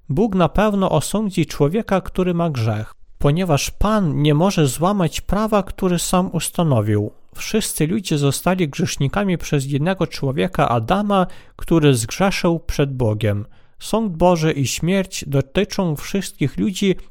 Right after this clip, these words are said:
ponieważ wszyscy są potomkami jednego człowieka, Adama,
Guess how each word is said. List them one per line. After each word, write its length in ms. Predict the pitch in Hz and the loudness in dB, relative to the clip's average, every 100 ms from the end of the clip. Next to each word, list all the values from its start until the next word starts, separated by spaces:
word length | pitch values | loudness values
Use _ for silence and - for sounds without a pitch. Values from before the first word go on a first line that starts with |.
| - | -10
ponieważ 440 | - 143 135 127 - | 0 2 4 2 0
wszyscy 520 | - - 214 - 180 | -8 -4 -4 -2 -6
są 260 | - 170 156 | -2 -2 0
potomkami 640 | 147 - 135 156 202 185 | -2 0 -2 -2 -2 0
jednego 420 | 147 135 180 156 | 0 0 -2 -2
człowieka, 640 | - - 127 143 175 - - | -6 -6 -4 -2 -2 -2 -2
Adama, 540 | 110 185 214 202 180 | 0 -2 0 0 0